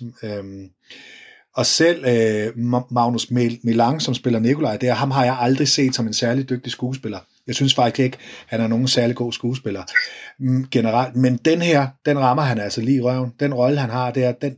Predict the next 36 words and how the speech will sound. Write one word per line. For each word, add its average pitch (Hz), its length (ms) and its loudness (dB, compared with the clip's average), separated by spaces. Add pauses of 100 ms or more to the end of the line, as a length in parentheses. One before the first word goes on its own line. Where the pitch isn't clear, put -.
den 156 140 -2
er 123 120 2
der. 147 120 0 (500)
Øh, 117 280 2
man 123 280 0
kan, 123 380 -2
man 131 160 0
kan 143 100 0
sagtens 143 380 2
finde 143 220 2
sådan 135 140 -2
nogle 123 120 -2
typer 139 260 0
som 120 180 -2
ham. 117 240 -4 (560)
Øh, 113 400 4 (160)
men 123 140 2
han 135 140 0
er 139 40 2
også 139 160 2
meget 139 160 2
nedtonet, 117 560 0 (440)
hvis 120 140 -12
man 123 100 0
lægger 110 160 0
mærke 120 240 0
til 139 100 0
det. 120 80 2
Han 127 100 2
er 135 40 2
ikke 139 220 0
de 135 80 4
der, 127 140 4
øh, 110 180 0 (100)
lidt 107 180 -6
overgearede 110 760 0